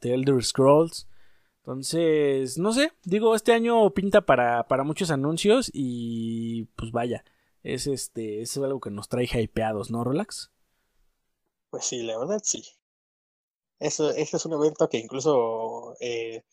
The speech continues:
Speaker 2: todos vivimos un poquito lejos, pero incluso nos reunimos físicamente para poder, para
Speaker 1: Sí,
Speaker 2: poder
Speaker 1: para poder
Speaker 2: disfrutar de
Speaker 1: verlo.
Speaker 2: él.
Speaker 1: <laughs> Para poder
Speaker 2: Pero ok.
Speaker 1: vivir,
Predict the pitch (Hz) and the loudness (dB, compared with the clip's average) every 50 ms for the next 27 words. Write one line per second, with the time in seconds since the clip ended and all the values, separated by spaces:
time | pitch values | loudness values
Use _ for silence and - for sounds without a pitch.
0 | _ _ _ _ _ _ _ _ _ _ - 160 151 131 120 113 113 120 143 151 | _ _ _ _ _ _ _ _ _ _ 2 2 2 2 -2 -6 -10 -8 -8 -8
1 | 143 147 139 - _ - 160 156 180 180 - 220 190 - - 117 113 117 123 147 | -8 -8 -10 -10 _ 0 2 4 4 4 4 2 2 2 0 -2 -2 -6 -10 -8
2 | 160 143 123 120 117 113 113 117 123 135 151 160 160 156 - - - 165 151 - | -6 -6 -4 -4 -4 -6 -6 -6 -6 -6 -6 -4 -4 -6 -6 -8 -8 -8 -4 -4
3 | 127 131 147 156 - 165 - - 117 113 - - - 113 117 127 131 131 123 107 | -4 -4 -4 -4 -4 -4 -4 -4 -4 -6 -8 -10 -8 -4 -2 0 0 0 -2 -6
4 | - - _ _ _ _ _ _ _ _ _ _ _ _ _ _ _ _ - 113 | -10 -14 _ _ _ _ _ _ _ _ _ _ _ _ _ _ _ _ -10 -6
5 | - - 180 202 139 139 147 135 135 - 147 143 151 - 139 143 151 175 175 160 | -2 0 0 0 2 2 2 0 2 2 2 4 4 6 4 4 4 4 2 0
6 | - - - - - 147 123 135 131 - _ _ _ _ _ _ _ _ _ _ | -2 -4 -6 -6 -4 -4 -4 -4 -6 -10 _ _ _ _ _ _ _ _ _ _
7 | _ _ _ _ _ _ _ _ _ _ _ _ _ _ _ _ _ _ _ _ | _ _ _ _ _ _ _ _ _ _ _ _ _ _ _ _ _ _ _ _
8 | _ _ _ _ _ _ _ _ _ _ _ 143 143 131 - 143 147 165 185 - | _ _ _ _ _ _ _ _ _ _ _ -14 -14 -12 -10 -6 -4 -2 -2 -2
9 | 175 151 123 110 127 147 160 160 156 151 147 | 0 0 0 2 4 4 4 2 2 -2 -10